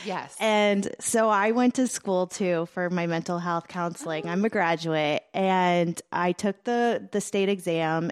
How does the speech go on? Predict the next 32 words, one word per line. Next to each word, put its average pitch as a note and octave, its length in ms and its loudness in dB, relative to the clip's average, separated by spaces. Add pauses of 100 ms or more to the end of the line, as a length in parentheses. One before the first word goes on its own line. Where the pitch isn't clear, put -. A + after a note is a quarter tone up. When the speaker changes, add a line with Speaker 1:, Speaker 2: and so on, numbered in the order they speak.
Speaker 2:
and F3 220 0
then E3+ 100 2
I E3+ 120 2
never E3 200 0
did D3+ 140 -6
my C3 180 -4
hours. - 600 -4 (460)
Speaker 1:
Mm-hmm. E3 180 -12
Speaker 2:
And G3 640 2 (480)
I, G#3 840 2 (240)
I G#3 200 2
have A#3+ 220 0
my F#3+ 180 0
own F3+ 160 2
experience D#3+ 560 -8
with E3+ 120 -8
the E3 60 -6
mental D#3 300 -4
health D3+ 220 -2
field, D#3 500 -4
and F#3 320 -2
I E3 220 -4
was G#3 240 0
diagnosed, F3 640 -2
obviously, D#3+ 540 -6
with E3 100 -4
multiple A#3+ 420 0
diagnoses, E3 800 -2 (540)
and G3 640 2 (460)
I G3 180 0
felt A3 540 0
like F#3 480 0